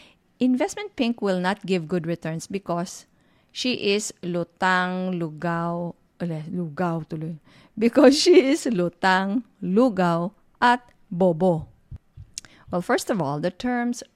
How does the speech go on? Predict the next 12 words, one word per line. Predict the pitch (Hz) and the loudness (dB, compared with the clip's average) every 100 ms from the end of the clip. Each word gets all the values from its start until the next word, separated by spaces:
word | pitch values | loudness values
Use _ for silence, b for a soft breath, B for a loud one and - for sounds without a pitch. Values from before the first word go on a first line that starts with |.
| _ _ | _ _
lutang, | 220 175 185 190 151 165 269 254 | -12 -10 -4 -2 -2 -4 -6 -6
which | 170 - | -8 -6
means | 170 165 - | -6 -8 -10
drifting, | - 147 190 233 _ - 160 156 160 - | -10 -6 -6 -6 _ -6 -6 -6 -10 -12
and | 180 175 165 - _ - | -10 -8 -10 -16 _ -8
lugaw, | 185 247 202 165 143 160 | -4 -2 -2 -6 -8 -8
which | 233 180 - | -8 -8 -6
means | 170 170 - | -6 -6 -8
porridge, | - 220 208 156 175 - - B B B B | -6 -4 -4 -6 -10 -12 -14 B B B B
were | - 285 | -4 0
obviously | 311 403 415 - 277 | 0 0 -4 -2 -2
just | 233 247 | -2 -6